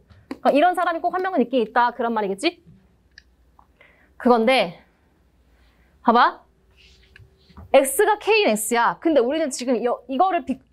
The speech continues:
첫 번째 굳이 이렇게 나눠볼게. 아까 첫 번째, 첫 번째 전제, 두 번째 전제, 세 번째 전제. 아까 전에 아까 포스출레이트 했던 거 있잖아. 그걸 지금 뒤집을 거야. 이해 가요?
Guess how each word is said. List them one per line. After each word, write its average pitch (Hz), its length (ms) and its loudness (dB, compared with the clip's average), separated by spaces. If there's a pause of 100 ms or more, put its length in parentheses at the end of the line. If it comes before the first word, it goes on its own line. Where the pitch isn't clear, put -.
(140)
첫 - 160 -4
번째 392 460 0 (300)
굳이 285 100 -2
이렇게 269 160 4
나눠볼게. 220 320 2
아까 269 260 0
첫 381 160 -6
번째, 330 460 0 (120)
첫 330 120 -2
번째 370 200 -2
전제, 262 520 0 (420)
두 262 120 -2
번째 285 200 2
전제, 233 520 0 (120)
세 359 140 -4
번째 359 200 -2
전제. 190 420 -2 (1300)
아까 285 200 2
전에 262 380 0
아까 233 220 -6
포스출레이트 311 600 0
했던 269 220 -4
거 214 80 0
있잖아. 226 420 -4 (320)
그걸 262 300 2
지금 240 200 -6
뒤집을 226 320 -4
거야. 240 280 2 (440)
이해 254 140 2
가요? 233 240 2